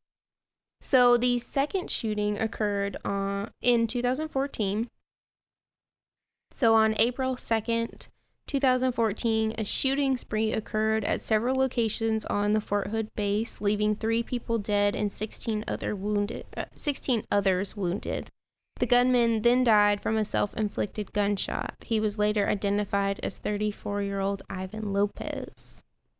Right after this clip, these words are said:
And the motives for his shootings, this is kind of like a bit, little bit of background. Lop-, Lopez was allegedly upset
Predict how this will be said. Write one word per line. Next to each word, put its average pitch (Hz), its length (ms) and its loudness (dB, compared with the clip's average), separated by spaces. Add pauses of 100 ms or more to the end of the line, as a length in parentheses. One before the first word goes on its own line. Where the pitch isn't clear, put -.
(880)
And 214 420 4
the 214 40 4
motives 277 540 4
for 233 140 -2
his 392 420 2
shootings, 214 1160 0
this 277 200 2
is 262 100 -4
kind 233 200 2
of 214 60 0
like 214 140 0
a 208 60 -2
bit, 208 320 0
little 226 180 4
bit 208 140 2
of 190 140 -2
background. 190 840 -4 (720)
Lop-, 254 400 4 (320)
Lopez 311 400 2
was 269 140 0
allegedly 269 720 2
upset 220 640 0